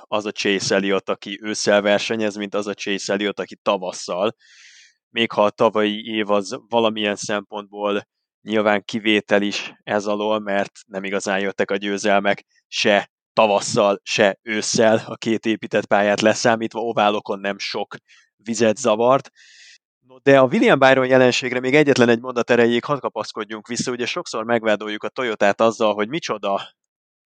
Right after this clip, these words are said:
zseniális tehetségeket szalasztottak el az évek alatt, és nem tudták felfuttatni őket a Cup Series-be.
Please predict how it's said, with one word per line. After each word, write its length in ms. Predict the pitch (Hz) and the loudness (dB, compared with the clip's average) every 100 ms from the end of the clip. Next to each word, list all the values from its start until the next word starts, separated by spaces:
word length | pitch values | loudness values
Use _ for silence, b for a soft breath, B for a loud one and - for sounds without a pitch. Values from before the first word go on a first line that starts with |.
| - | -2
zseniális 760 | 147 147 120 98 87 90 - | 2 4 2 -2 -4 -6 -4
tehetségeket 960 | - 104 98 - 104 98 95 98 - - _ | -2 0 0 -2 -4 -2 0 0 -2 -8 _
szalasztottak 800 | - 120 104 - 107 - 104 | -2 2 2 -2 -6 -6 -2
el 100 | 110 | 0
az 120 | 104 110 | 0 0
évek 340 | 113 104 101 | 0 0 0
alatt, 400 | 107 107 123 _ B B B B | 2 2 0 _ B B B B
és 120 | - | -6
nem 140 | 120 | -6
tudták 380 | 113 123 - 110 | -6 -4 0 -2
felfuttatni 1040 | - 117 104 113 - 107 101 110 107 - _ | 2 2 2 0 -4 -4 -4 -6 -8 -10 _
őket 440 | 113 110 113 - | -10 -4 -4 0
a 160 | 107 104 | 0 2
Cup 220 | 113 - | 0 0
Series-be. 640 | - 113 117 101 113 135 | -2 -2 -2 2 2 2